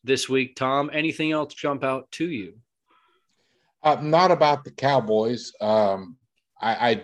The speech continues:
Speaker 2: did notice that the Los Angeles Rams, who, of course, have been so deep in cap hell, there's no chance they could field a competitive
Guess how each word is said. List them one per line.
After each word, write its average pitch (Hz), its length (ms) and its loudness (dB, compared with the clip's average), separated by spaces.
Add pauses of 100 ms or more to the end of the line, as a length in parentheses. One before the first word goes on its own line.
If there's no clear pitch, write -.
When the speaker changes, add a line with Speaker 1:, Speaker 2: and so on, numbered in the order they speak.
(120)
Speaker 2:
did 147 220 0
notice 120 600 2
that 98 200 -12
the 92 300 -8
Los 113 340 2
Angeles 117 540 -4
Rams, 104 480 2
who, 101 260 -4 (420)
of - 220 -2
course, 131 400 4
have 92 260 -2
been 104 160 4
so 113 220 2
deep 107 300 -2
in 92 100 -6
cap 104 380 0
hell, 101 260 2
there's 87 260 -4
no 117 200 4
chance 98 360 -4
they 90 120 -12
could 80 180 -18
field 95 240 0
a 82 80 -10
competitive 85 600 -2